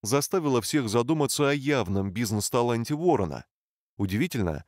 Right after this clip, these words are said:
но первые денежные спекуляции не заставили себя долго ждать.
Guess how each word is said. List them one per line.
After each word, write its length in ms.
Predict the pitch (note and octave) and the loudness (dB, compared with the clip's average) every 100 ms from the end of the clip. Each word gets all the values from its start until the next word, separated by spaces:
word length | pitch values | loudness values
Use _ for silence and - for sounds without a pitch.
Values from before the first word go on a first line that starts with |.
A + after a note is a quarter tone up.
| _ | _
но 280 | A2+ A#2+ A#2 | 0 2 2
первые 420 | - C3 G#2+ G2+ | 2 2 2 2
денежные 440 | F#2 A#2+ G2 G2+ G2+ | 2 0 0 0 -2
спекуляции 600 | - - F3+ F#3 - D#3+ | -4 0 2 2 2 0
не 120 | D3+ | 0
заставили 600 | C3+ C3+ - D#3 C#3+ A#2 | 0 0 0 -2 0 0
себя 320 | G2+ A2 G#2 A2+ | 0 0 0 0
долго 400 | F#2+ F#2+ G2+ F#2 | 0 0 0 -4
ждать. 340 | D#2+ C2 | -4 -10